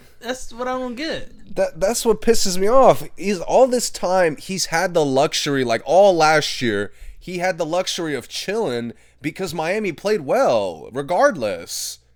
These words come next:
Speaker 1: Yeah.
Speaker 2: Now that they're, now that they need him, like, it's, there's no more, like, now there's real concerns about this team, like, winning games to go to the playoffs.
Speaker 1: Yeah.
Speaker 2: And he's, you know, he's just another guy on the team.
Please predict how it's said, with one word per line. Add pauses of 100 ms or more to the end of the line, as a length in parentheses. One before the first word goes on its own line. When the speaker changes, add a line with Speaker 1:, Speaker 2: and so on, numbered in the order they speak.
Speaker 1:
Yeah. (640)
Speaker 2:
Now
that
they're,
now
that
they
need
him, (360)
like,
it's,
there's
no
more,
like,
now
there's
real
concerns
about
this
team, (640)
like,
winning
games
to
go
to
the
playoffs. (460)
Speaker 1:
Yeah. (760)
Speaker 2:
And
he's, (440)
you
know,
he's
just
another
guy
on
the
team.